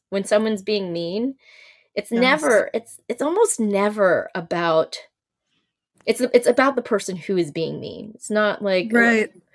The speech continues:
Speaker 1: right?
Speaker 2: That reminds me of Oprah's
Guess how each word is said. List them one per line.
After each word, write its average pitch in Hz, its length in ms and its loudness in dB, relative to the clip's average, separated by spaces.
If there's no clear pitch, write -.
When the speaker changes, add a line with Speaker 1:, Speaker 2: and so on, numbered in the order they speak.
Speaker 1:
right? 247 320 6
Speaker 2:
That 262 220 2
reminds 269 680 2
me 302 180 -4
of 208 380 -6
Oprah's 180 880 -10